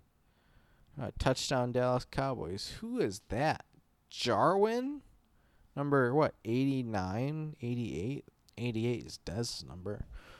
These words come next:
Rest in peace. Dez Bryant. One of those, like, clutch wide receivers from the, the two thousand ten decade and slightly before that, along with, you know, I'm thinking in his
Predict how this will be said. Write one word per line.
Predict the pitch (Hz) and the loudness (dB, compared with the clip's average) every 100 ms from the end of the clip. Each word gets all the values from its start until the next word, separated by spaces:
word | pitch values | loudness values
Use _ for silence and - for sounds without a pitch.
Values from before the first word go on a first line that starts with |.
| - - | -8 2
Rest | 196 - | 4 4
in | 175 | 0
peace. | - 196 110 - - - - - - | -2 0 0 -2 -4 -8 -14 -20 -8
Dez | 139 160 156 | -2 -2 -2
Bryant. | 135 143 143 101 - - - - - - - - - | 0 2 2 -2 -8 -12 -14 -16 -20 -20 -20 -20 -6
One | - 233 | 0 4
of | 247 | 8
those, | 240 220 214 | 8 8 10
like, | 196 156 - - - - - - - - - - - - | 12 12 8 0 0 -6 -18 -20 -20 -20 -20 -20 -20 -6
clutch | - - 190 214 - | 0 8 8 8 10
wide | 190 180 | 12 12
receivers | 156 139 151 170 151 117 113 - | 10 8 8 8 10 8 8 6
from | - 135 131 | 6 6 8
the, | 123 - - | 4 4 2
the | 123 | 4
two | - 156 | 8 8
thousand | 151 135 123 | 10 8 6
ten | 117 139 131 | 4 2 4
decade | 120 131 - 101 101 101 110 - - - - - - - | 6 6 6 6 6 2 -4 -8 -20 -20 -20 -20 -14 -2
and | 113 | 2
slightly | - - 143 139 127 | 4 4 4 6 6
before | 113 113 - 139 117 | 4 0 2 4 6
that, | 104 101 | 4 4
along | 113 117 113 | 4 2 2
with, | 110 - | -2 -2
you | 151 | 0
know, | 117 | 4
I'm | 107 | 4
thinking | 110 123 107 110 101 107 | 2 0 0 -2 -2 -2
in | 113 113 | -2 2
his | 120 110 101 | 4 4 2